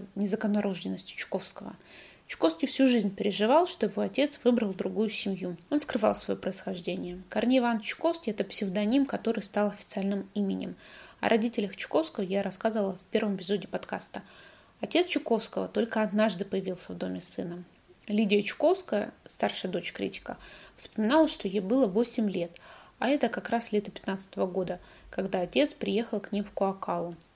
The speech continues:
Но между отцом и сыном произошел конфликт.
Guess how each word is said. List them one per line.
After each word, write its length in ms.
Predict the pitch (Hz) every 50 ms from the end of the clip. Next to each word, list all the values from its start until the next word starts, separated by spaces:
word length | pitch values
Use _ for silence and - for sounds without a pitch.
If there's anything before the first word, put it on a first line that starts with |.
| _ - -
Но 140 | 240 214 226
между 320 | 233 254 254 233 208 220
отцом 340 | 220 214 - - 262 247 233
и 40 | 226
сыном 320 | - - 302 302 285 214
произошел 420 | - 190 185 185 185 - - 233
конфликт. 580 | 226 - 208 196 190 - - - - - -